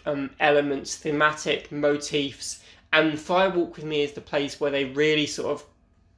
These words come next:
appear for the first time.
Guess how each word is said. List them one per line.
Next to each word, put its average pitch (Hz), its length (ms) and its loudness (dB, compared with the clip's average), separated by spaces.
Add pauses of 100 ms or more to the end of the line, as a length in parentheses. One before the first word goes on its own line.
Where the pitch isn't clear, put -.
(840)
appear 180 560 4
for - 140 -8
the 139 80 -8
first 147 380 -2
time. 151 400 0